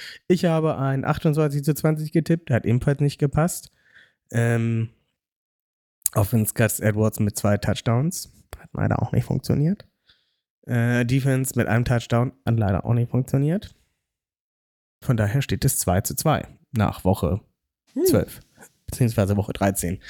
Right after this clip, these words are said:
Speaker 1: Es bleibt spannend. Wir sind richtig scheiße in diesem Prediction-Game. Ne? Es ist unfassbar. Es ist wirklich unfassbar.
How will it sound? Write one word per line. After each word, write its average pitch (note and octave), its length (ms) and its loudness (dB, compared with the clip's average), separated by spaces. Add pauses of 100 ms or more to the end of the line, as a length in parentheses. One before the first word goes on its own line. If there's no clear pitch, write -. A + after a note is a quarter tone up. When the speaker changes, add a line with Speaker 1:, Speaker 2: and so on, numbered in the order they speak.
(500)
Speaker 1:
Es - 240 0
bleibt D3 320 0
spannend. D#3 360 0
Wir - 120 2
sind D#3+ 180 -2
richtig D3 460 0
scheiße - 340 0
in C3+ 80 -4
diesem C3+ 240 -2
Prediction-Game. A#2+ 800 0
Ne? D#3+ 240 0
Es - 140 0
ist - 60 0
unfassbar. E3+ 640 0
Es B2+ 100 -2
ist C#3 120 -2
wirklich G3+ 460 0
unfassbar. D3+ 840 -2